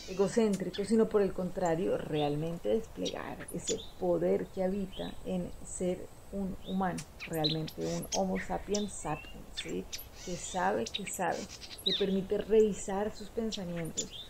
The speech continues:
que permite realmente comprender y revisar, bueno, qué tan conectado está de verdad mi pensamiento, mi corazón y mi palabra, ¿no? Y mi acción. Entonces, hoy nos vamos a dejar llevar por la presencia del Nahual trece Siquín.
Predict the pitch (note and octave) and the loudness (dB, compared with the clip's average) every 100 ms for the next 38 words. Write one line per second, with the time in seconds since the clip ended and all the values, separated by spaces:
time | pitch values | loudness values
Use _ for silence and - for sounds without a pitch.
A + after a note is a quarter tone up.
0 | - - - F#3+ G3+ F#3 F#3 G3 F#3 A3 | -14 -16 -8 -2 2 2 2 2 4 6
1 | F#3 F3+ F#3 - A3 - G3 F3 D#3+ E3 | 6 6 2 2 0 0 2 2 0 2
2 | G#3 G3+ - E3 D3 F3+ F3 - - - | 4 4 2 0 2 0 -2 -6 -12 -4
3 | F#3 E3 F3+ A3 G#3+ - E3 D#3+ - G3+ | -2 -2 -2 -2 -4 0 2 2 0 0
4 | G#3+ - F#3 G3 G3+ G3 F3+ E3+ F3 F3 | 0 2 2 2 0 -2 -2 -2 -2 -4
5 | G3+ G#3 - F3+ E3 D#3 - E3 A#3+ - | -4 -4 -2 -2 -2 -4 -6 -6 -6 -10
6 | - - - F#3 F#3 F#3 D#3+ D#3 F#3 G3 | -14 -12 -10 0 0 2 2 4 4 4
7 | D#3+ F3 A3 F#3 C#3+ - - F#3 D#3+ F#3 | 2 0 -2 -2 -4 -8 -8 -6 -6 -8
8 | - - - - G#3 B3+ A3 F#3 - - | -14 -14 -12 -6 4 6 6 2 -4 4
9 | A3+ A3 A3+ G#3+ A3 A3 A3+ G#3 F3+ E3 | 8 8 6 4 2 2 2 2 2 0
10 | F3 F3 E3 E3 - A3+ A#3 - - F#3 | 2 4 4 0 0 8 8 6 2 0
11 | - F3+ - F#3 E3+ F#3+ - F#3+ F#3 F3+ | 0 -4 -4 -6 -4 -6 0 0 2 0
12 | F3 E3+ E3 - G3+ F#3+ - G3 - F#3 | 0 0 -2 0 2 0 -2 -10 -10 -12
13 | - E3+ | -10 -10